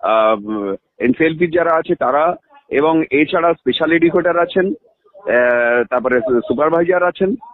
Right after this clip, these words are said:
প্রত্যেকে, প্রত্যেকের কিন্তু এই মুহূর্তে ম্যাক্সিমাম বলতে কি নাইনটি নাইন পার্সেন্ট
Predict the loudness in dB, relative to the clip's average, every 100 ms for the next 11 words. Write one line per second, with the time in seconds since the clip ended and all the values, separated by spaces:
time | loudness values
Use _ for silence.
0 | -4 -2 -2 _ -2 -2 -4 -8 _ -10
1 | 0 0 -2 _ -4 0 0 2 0 2
2 | 2 4 2 4 4 2 2 2 2 0
3 | _ -18 -2 0 0 -2 -6 -2 0 0
4 | 0 2 0 0 -2 0 0 2 0 0
5 | -4 -2 -2 0 0 0 0 0 0